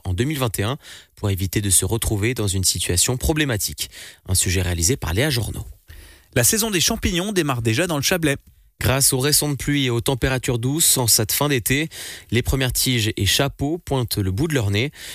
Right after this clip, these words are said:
Speaker 1: Pour accompagner ce début de saison un peu précoce, le groupement mycologique de Montaix est dans les starting blocks.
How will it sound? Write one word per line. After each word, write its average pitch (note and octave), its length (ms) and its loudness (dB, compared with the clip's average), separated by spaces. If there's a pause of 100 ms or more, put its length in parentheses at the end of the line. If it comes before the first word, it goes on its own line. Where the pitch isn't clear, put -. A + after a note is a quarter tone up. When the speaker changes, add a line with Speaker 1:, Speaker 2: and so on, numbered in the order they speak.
(160)
Speaker 1:
Pour - 160 0
accompagner G#2 520 0
ce - 120 2
début A2+ 260 0
de A#2 60 2
saison A#2 420 2
un G2+ 60 0
peu D3+ 140 0
précoce, C#3 560 0 (340)
le B2 140 0
groupement B2 320 0
mycologique A#2 560 0
de A2 80 2
Montaix B2 540 0 (120)
est G2+ 80 -2
dans G2+ 140 0
les F#2 80 2
starting A#2 400 2
blocks. G#2+ 300 -2